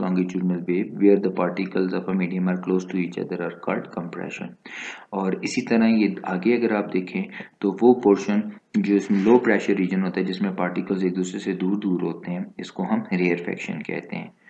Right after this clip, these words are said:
और दो conjunctive compressions या दो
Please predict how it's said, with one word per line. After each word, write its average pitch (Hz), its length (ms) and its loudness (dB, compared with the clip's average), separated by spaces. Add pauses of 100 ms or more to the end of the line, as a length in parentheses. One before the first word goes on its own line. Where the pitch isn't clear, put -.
(340)
और 92 260 4
दो 110 240 6
conjunctive 101 480 0
compressions 107 720 -4 (260)
या 98 60 2
दो 98 220 4